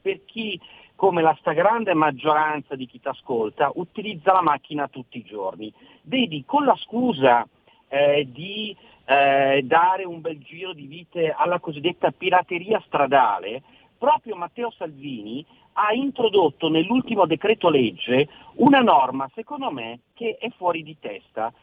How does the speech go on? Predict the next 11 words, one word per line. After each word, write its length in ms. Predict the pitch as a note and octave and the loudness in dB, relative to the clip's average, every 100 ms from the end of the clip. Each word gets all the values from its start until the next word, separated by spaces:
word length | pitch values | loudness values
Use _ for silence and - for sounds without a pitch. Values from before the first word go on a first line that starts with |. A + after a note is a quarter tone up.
| _ | _
e 160 | - - | -8 -6
te 120 | D4+ | 2
la 100 | C4+ | 2
dico 240 | A#3+ - | 2 -2
subito. 640 | F#3 - B2 A2+ - A#2 A#2 - - - _ _ - | -2 -2 -4 -4 2 2 2 -6 -20 -20 _ _ -2
Fino 560 | D#4+ E4 B3 A3 G3+ - | 2 6 6 6 2 -2
all'altro 540 | - F3 A#3+ C4+ A3 | -6 0 -2 -2 -10
giorno 720 | E3 B2+ D3 A2 A2 G#2 A#2+ - _ _ _ _ | -14 -8 -6 -6 -10 -10 -10 -12 _ _ _ _
per 340 | C4 C4 B3 - | -6 -4 -4 -8
i 140 | A3+ B3 | -12 -14
piccoli 560 | - D4+ - B3 A#3 G#3+ | -8 -10 -4 -2 -2 -2